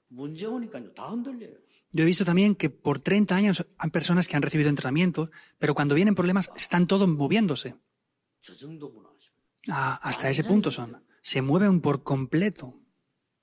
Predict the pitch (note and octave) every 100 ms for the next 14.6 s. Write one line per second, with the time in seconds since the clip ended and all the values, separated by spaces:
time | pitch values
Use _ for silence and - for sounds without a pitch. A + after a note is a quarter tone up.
0 | _ _ _ _ _ _ C3 F3 A3 F3+
1 | F#3 A3+ G#3+ - - - _ - D#3 G#3+
2 | F3 B3+ E3 C#3 C3 B2 A#2 G#2+ A#2 -
3 | - A3 A3+ A#3+ C4 F#3 A#2 - B2+ C#3
4 | _ _ _ _ _ _ B2 A2 G#2 _
5 | - G#3 G#3+ F#3+ C3 F#3+ G3 C#3 - _
6 | B2 B2 D3+ B2 A2 D#3 G2 A2+ - _
7 | _ - A#2 F#3+ A3 - G#3+ B3+ A3 _
8 | D#3 F2 _ _ - E3+ A3+ G#3+ F#3 A3+
9 | F3 F3+ F3 D3 C#3+ F#3 E3+ C#3 C#3 D#3+
10 | D#3+ D3+ - E3+ F#3 F3+ F3+ D3+ F3 G3+
11 | - D#3 C#3 F3+ G#3 - - B2 B2+ A#2+
12 | A2+ A2 - _ _ _ _ _ _ _
13 | _ _ - C3+ B2 A2 G2 F#2+ D#2 -
14 | F3+ - - E2+ - _